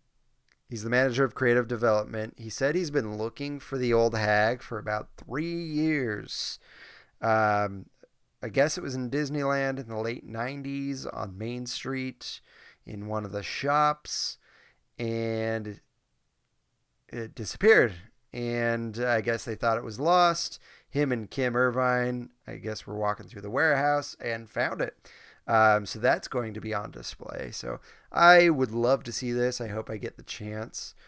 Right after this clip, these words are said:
Um, it looks like it's, it's gonna be pretty cool.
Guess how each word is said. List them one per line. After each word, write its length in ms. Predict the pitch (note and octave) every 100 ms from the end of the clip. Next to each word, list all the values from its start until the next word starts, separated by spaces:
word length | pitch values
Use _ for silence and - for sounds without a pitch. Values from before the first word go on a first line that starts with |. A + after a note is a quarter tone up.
| - - - -
Um, 340 | G2+ G2 G#2+
it 80 | G#2
looks 260 | A2+ G#2 -
like 180 | A2 -
it's, 640 | G#2+ - - - - - - _ _
it's 100 | -
gonna 160 | A2+
be 360 | - A#2 - G#2+ -
pretty 560 | - F3 F#3 _ -
cool. 600 | E3+ A#2+ A2+ G#2 A2+ B1+